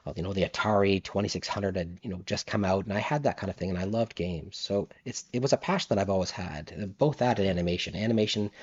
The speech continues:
as a storyteller, animation was an, a great way for me to kind of tell the stories that I wanted to tell.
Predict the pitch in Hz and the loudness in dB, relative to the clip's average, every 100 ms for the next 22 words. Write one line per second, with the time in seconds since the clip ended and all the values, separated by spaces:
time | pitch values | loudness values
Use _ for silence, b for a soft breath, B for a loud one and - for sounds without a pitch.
0 | B B B 101 101 - 120 113 - 101 | B B B 2 4 6 8 8 6 4
1 | 101 101 95 95 101 107 92 87 - 107 | 4 2 0 2 2 0 -2 -4 -6 -8
2 | - 98 98 98 - 92 - 90 82 - | 0 2 2 -2 -2 -4 -4 -6 -10 -6
3 | 95 80 - 101 92 85 87 82 92 82 | -6 -4 0 0 0 -2 -6 -8 -10 -12
4 | - 85 - | -8 -8 -8